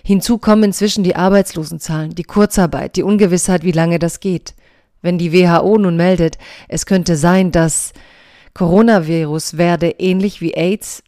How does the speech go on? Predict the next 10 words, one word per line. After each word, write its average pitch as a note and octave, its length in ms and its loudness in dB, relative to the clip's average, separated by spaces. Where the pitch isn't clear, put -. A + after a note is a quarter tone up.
einfach E3+ 300 -6
bleiben, F#3+ 540 -2
dann F#3 180 0
möchte F#3 280 0
ich F3 60 -8
das F3+ 240 -2
offen F3+ 220 -6
gestanden F3+ 560 -4
nicht F3+ 300 -4
hören, D3+ 400 -8